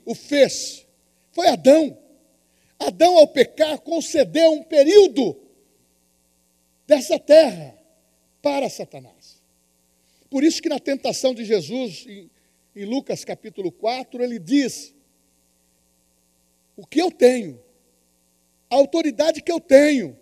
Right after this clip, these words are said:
eu te dou", falando pra Jesus. Jesus disse, "Não é dessa maneira que eu quero. Eu vou retomar essa autoridade pela palavra, pela confissão da palavra,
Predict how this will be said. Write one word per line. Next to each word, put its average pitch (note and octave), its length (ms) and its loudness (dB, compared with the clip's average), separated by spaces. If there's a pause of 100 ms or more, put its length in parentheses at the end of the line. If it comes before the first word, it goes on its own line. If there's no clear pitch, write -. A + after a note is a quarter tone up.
(140)
eu A#3 100 -4
te D4 120 -12
dou", G3+ 340 -2 (340)
falando A3 280 -8
pra F3+ 140 -14
Jesus. C3+ 520 -16 (440)
Jesus G#3 360 -6
disse, E3 200 -14
"Não A3 160 -8
é A#3 60 -6
dessa F#3+ 240 -8
maneira D#3 320 -8
que - 80 -20
eu B2+ 60 -16
quero. A2+ 280 -20 (800)
Eu F3+ 140 0
vou F#3 480 6 (1120)
retomar D#4 640 0
essa A3 200 -6
autoridade D3+ 720 -14 (1500)
pela E3 360 -10 (420)
palavra, D#3+ 520 -14 (880)
pela F3+ 200 -10
confissão - 600 -16
da E3+ 100 -18
palavra, E3 580 -16